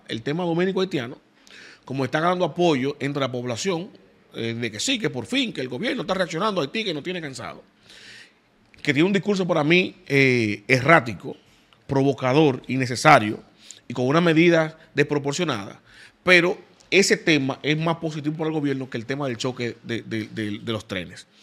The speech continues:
Entonces, venir a hacer ese video refrito, eh, fiambre, ¿no? Y evidentemente improvisado,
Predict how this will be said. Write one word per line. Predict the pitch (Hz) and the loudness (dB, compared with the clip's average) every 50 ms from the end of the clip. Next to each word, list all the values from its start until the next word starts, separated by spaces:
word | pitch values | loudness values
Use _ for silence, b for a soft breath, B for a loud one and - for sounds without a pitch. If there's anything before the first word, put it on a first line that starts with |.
| B B B B B | B B B B B
Entonces, | - 127 131 147 147 170 165 156 B B B B B | -4 -2 -2 0 2 2 2 0 B B B B B
venir | - 117 135 135 131 151 180 247 | -4 0 2 2 4 4 4 4
a | 233 | 4
hacer | - 226 226 | 4 4 2
ese | 220 220 220 208 | 2 2 2 0
video | 190 175 160 160 156 147 139 | 2 2 4 4 4 4 2
refrito, | 135 127 117 - 135 131 113 104 - 101 90 - _ b b b b b b b b b b b _ - - 127 123 | 0 -4 -4 -4 -4 -4 -4 -6 -8 -14 -14 -16 _ b b b b b b b b b b b _ -14 -10 -8 -4
eh, | - 120 120 117 110 107 | 0 2 2 2 2 0
fiambre, | - 131 131 147 160 156 135 117 110 107 - - - - | 0 2 4 6 6 6 4 2 -2 -4 -6 -6 -8 -8
¿no? | 147 214 240 226 - | -6 -6 -6 -6 -6
Y | - - 127 123 - | -6 -4 -4 -4 -2
evidentemente | 123 127 131 120 135 151 160 165 151 151 156 160 156 160 | -2 -2 0 0 0 0 0 0 2 2 2 0 0 0
improvisado, | 151 147 147 139 139 135 120 - 131 110 104 101 95 - | -2 -2 0 0 0 0 0 0 0 -2 -2 -6 -10 -14